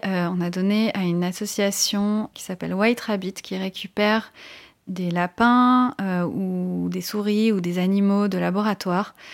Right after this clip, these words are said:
euh, pour les faire, euh, adopter et qu'ils aient, euh, ensuite, euh,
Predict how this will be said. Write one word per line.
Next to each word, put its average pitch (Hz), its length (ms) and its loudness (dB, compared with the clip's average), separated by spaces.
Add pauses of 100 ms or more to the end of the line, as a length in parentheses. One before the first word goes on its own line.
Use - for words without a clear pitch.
(340)
euh, 175 140 0
pour 180 180 -2
les 180 120 0
faire, 196 320 0
euh, 170 120 2
adopter 185 680 0
et 180 40 -4
qu'ils 180 320 -6
aient, 190 200 0
euh, 165 100 -2
ensuite, 175 580 -8
euh, 175 220 -4